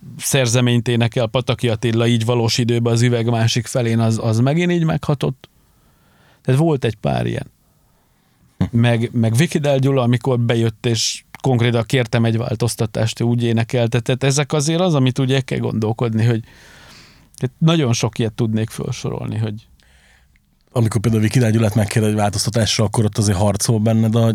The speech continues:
Speaker 2: a gyerekkori rajongó a, a producerrel, vagy pedig, ö,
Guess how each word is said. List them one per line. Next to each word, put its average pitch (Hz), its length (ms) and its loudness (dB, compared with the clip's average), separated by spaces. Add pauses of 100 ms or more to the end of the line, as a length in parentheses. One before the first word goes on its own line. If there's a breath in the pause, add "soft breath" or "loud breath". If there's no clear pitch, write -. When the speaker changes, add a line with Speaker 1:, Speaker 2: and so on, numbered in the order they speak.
Speaker 2:
a 107 120 0
gyerekkori 107 440 2
rajongó 117 640 2 (440 loud breath)
a, - 100 -2 (440)
a 101 80 0
producerrel, 135 1040 2
vagy 113 240 0
pedig, 117 420 0
ö, 113 480 2